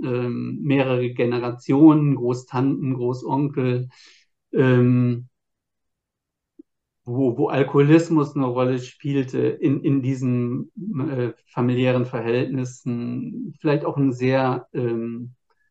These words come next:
überzogener Hang zur, ähm, Religion, übertriebener Hang zur Religion, ähm,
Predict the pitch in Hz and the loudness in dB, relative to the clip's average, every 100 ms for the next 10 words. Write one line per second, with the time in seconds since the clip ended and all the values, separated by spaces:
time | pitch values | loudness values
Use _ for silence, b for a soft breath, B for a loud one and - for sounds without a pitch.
0 | _ _ _ _ 165 147 135 - 151 151 | _ _ _ _ 4 4 4 6 6 6
1 | 135 131 147 151 147 - - 127 127 123 | 4 4 4 4 0 -8 -6 0 2 0
2 | - 160 131 120 120 - 143 139 139 127 | -2 -4 -2 -2 -2 -6 2 4 4 2
3 | - 143 147 156 156 170 127 139 - 156 | 2 6 8 8 6 -2 -6 -8 0 0
4 | 147 123 131 127 - 120 123 123 123 - | 2 2 2 0 -4 -4 -4 -6 -8 -8
5 | 127 123 123 123 - 165 135 135 220 | -4 -2 -4 -6 -8 -10 -8 -10 -12